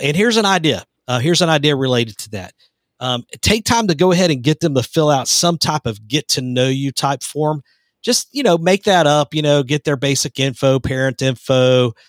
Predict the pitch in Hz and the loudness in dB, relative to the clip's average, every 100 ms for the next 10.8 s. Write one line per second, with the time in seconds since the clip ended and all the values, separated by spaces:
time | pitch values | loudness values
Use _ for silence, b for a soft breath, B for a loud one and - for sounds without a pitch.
0 | b b _ - 131 120 - 127 127 - | b b _ -10 -6 -2 -2 0 -2 0
1 | 131 131 127 127 127 123 123 120 - - | 0 0 0 -2 -2 -2 -2 -2 -4 -4
2 | 117 113 110 101 - B B B 127 135 | -6 -4 -4 -8 -14 B B B -4 0
3 | 135 127 - 135 131 113 131 123 123 120 | 0 0 0 -2 -2 -4 -4 -2 -2 0
4 | 123 117 139 - 117 120 131 - 139 139 | 2 2 0 -2 -2 0 0 2 2 4
5 | 139 139 - 120 123 - 117 113 123 117 | 4 2 0 -4 -6 -6 -8 -4 -2 -2
6 | 113 - - 147 208 277 240 - 175 165 | -4 -4 -4 -2 -2 -2 -2 0 0 0
7 | - 151 160 139 - 139 131 143 135 120 | 0 -2 -2 0 0 -2 0 -4 -2 -2
8 | 107 117 127 175 _ B B B B 175 | -2 -2 0 -2 _ B B B B 0
9 | 208 202 233 285 220 180 139 139 170 165 | 0 2 0 0 0 0 2 2 2 0
10 | 127 143 110 - 160 - 269 | -2 -2 -2 -6 -4 -4 -6